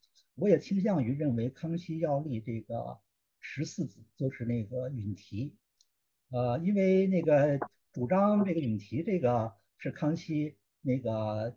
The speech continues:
激发那继承人的学者比较多，呃，好多这派学者呢也好多是看过马文档案的，所以我比较信他们那个观点。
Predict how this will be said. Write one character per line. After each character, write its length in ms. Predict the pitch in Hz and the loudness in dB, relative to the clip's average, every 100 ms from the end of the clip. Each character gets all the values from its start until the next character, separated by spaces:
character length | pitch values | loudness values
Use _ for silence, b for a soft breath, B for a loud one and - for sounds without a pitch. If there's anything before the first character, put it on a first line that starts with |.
| _ | _
激 180 | - 160 | -2 0
发 140 | 151 | 0
那 120 | 156 | -2
继 100 | 131 | -2
承 140 | 127 143 | -2 -2
人 160 | 117 | 0
的 120 | 131 143 - | -2 -6 -10
学 160 | - 151 | -10 -4
者 140 | 107 | -2
比 80 | 160 | -2
较 120 | 101 | -2
多， 380 | - 175 - - _ _ _ _ - | 2 4 4 -2 _ _ _ _ -4
呃， 160 | 127 | -2
好 180 | 123 123 | 0 0
多 340 | 127 190 202 180 | 4 8 8 6
这 240 | 180 190 | 2 0
派 160 | 185 147 | 2 0
学 140 | 170 | 0
者 120 | 135 | 2
呢 100 | 127 | 2
也 100 | 127 | 0
好 160 | 143 110 | -2 -4
多 120 | 165 | -4
是 80 | 131 | -4
看 180 | - 151 | -4 -2
过 80 | |
马 120 | 127 101 | -2 -2
文 120 | 135 | -2
档 120 | 156 | -2
案 180 | 170 117 | -2 -2
的， 140 | 98 - _ _ _ _ _ | -6 -14 _ _ _ _ _
所 100 | 151 | -4
以 40 | |
我 140 | 147 107 | 0 0
比 80 | 170 | 0
较 140 | 117 | 0
信 180 | - 151 | -2 -8
他 160 | - | -6
们 100 | 170 | -2
那 60 | 139 | -2
个 60 | 113 | -2
观 180 | 113 | -4
点。 220 | 110 113 | -4 -6